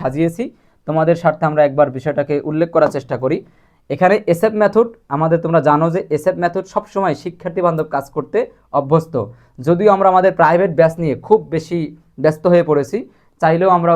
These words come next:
ওপেনলি অনেক কিছুই শিক্ষার্থীর জন্য করতে পারছি না। আমাদের প্রাইভেট ব্যাচে অনেক শিক্ষার্থী রয়েছে, যাদেরকে আমরা, আহ, ক্লাস নেওয়া, তাদের মডুলেশন তৈরি করা, তাদেরকে পড়িয়ে দেওয়া, তারপরে ক্লাসগুলো মডুলেশন ঠিক করে রাখা, শিট তৈরি করা, মাস্টার প্ল্যান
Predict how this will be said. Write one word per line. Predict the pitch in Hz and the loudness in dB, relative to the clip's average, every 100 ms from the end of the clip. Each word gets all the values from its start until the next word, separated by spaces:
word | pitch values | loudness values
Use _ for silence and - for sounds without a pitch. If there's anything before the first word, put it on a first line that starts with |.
| 156 | 2
ওপেনলি | 180 180 180 165 | 0 -2 0 -2
অনেক | 160 165 | -2 -6
কিছুই | 160 180 175 | -8 -8 -10
শিক্ষার্থীর | 160 165 165 | -12 -12 -10
জন্য | 156 160 | -10 -8
করতে | 196 190 165 | -8 -6 -4
পারছি | 127 120 | -6 -6
না। | 156 165 | -8 -8
আমাদের | 147 147 | -8 -6
প্রাইভেট | 143 143 147 135 | -4 -4 -6 -6
ব্যাচে | 139 156 151 - _ _ | -6 -4 -6 -8 _ _
অনেক | 120 147 165 | -6 -4 -4
শিক্ষার্থী | 180 170 170 170 | -8 -4 -4 -2
রয়েছে, | 160 160 | -4 -6
যাদেরকে | 143 135 143 147 | -6 -6 -4 -2
আমরা, | 147 | 0
আহ, | 143 - _ - 139 139 | -2 -4 _ -8 -6 0
ক্লাস | 147 143 151 | 2 2 0
নেওয়া, | 143 143 139 | 0 2 0
তাদের | 131 135 | -2 -2
মডুলেশন | 135 139 139 151 147 | -2 -2 -4 -4 -2
তৈরি | 147 143 | -2 0
করা, | 143 139 | 0 0
তাদেরকে | 131 135 135 | -4 -8 -8
পড়িয়ে | 135 143 147 | -6 -2 -2
দেওয়া, | 139 143 135 - _ _ | 0 2 0 -4 _ _
তারপরে | 127 131 135 | -8 -6 0
ক্লাসগুলো | 147 143 127 156 151 | 0 0 -2 -4 -2
মডুলেশন | 143 143 156 151 | -2 -2 -4 -10
ঠিক | 151 - | -10 -4
করে | 143 135 | -2 -2
রাখা, | 131 143 139 135 - _ | -4 -2 -2 -2 -10 _
শিট | - 170 160 | -6 -4 0
তৈরি | 147 147 | 0 0
করা, | 143 143 135 - | 2 2 0 -4
মাস্টার | 131 131 151 143 | -10 -4 -4 -2
প্ল্যান | 143 | -2